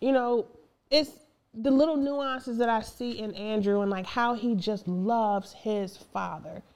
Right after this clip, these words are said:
Terrell was cutting the grass the other day, and Andrew cried his face off 'cause I had to take him to school instead of letting him, uh, mow the lawn with his little blower, his bubble blower, 'cause he wanted to do it with his dad. Um,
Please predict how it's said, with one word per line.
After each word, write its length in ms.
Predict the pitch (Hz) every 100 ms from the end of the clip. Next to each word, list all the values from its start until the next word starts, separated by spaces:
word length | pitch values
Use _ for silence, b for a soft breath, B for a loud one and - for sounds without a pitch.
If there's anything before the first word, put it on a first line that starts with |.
| b _ _ _ _ _ _
Terrell 220 | - 330
was 100 | 294
cutting 240 | - 311 285
the 60 |
grass 360 | 262 277 277 269
the 120 | 226
other 160 | 196 190
day, 300 | 185 185 170
and 120 | 180
Andrew 440 | 214 233 226 233 214 -
cried 340 | - 320 311
his 140 | 294 -
face 300 | 294 294 277
off 200 | 214 208
'cause 80 | 220
I 60 |
had 140 | 226 214
to 40 |
take 160 | 247 226
him 60 |
to 80 | 208
school 400 | 208 254 240 226
instead 320 | 202 202 220
of 100 | 214
letting 260 | 208 220 226
him, 300 | 220 214 226 b b b b _ _ _ _
uh, 440 | 226 220 214 220 220
mow 200 | 233 247
the 80 | 262
lawn 260 | 269 285 277
with 80 | 294
his 100 | 285
little 320 | 294 269 240 -
blower, 500 | 254 370 285 160 180 - _ -
his 160 | 247
bubble 280 | 226 302 311
blower, 300 | 220 196 190
'cause 120 | 208 247
he 60 |
wanted 260 | 269 285 269
to 40 | 285
do 60 |
it 40 | 285
with 120 | 277
his 100 | 277
dad. 300 | 302 277 180 b b b _
Um, 440 | 240 247 226 220